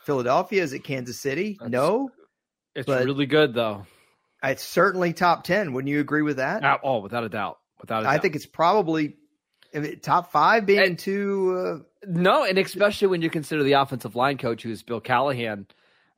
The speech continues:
Speaker 2: maybe the best offensive line coach of the last twenty years in the N F L.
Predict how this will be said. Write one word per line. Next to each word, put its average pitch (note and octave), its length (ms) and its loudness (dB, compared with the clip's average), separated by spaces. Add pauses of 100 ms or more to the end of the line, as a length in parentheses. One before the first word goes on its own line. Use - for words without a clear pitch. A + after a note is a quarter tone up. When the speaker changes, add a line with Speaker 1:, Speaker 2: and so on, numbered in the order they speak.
(220)
Speaker 2:
maybe G#2+ 280 -8
the B2 80 -6
best C3 280 0
offensive B2 440 0
line A#2+ 220 -2
coach B2 300 -4
of A2+ 80 -12
the G#2+ 60 -14
last A2 360 -8 (160)
twenty B2+ 320 -2
years A#2+ 580 -6 (100)
in C3+ 100 -10
the C3 100 -6
N C3 80 -6
F C3 100 -8
L. C#3+ 220 -6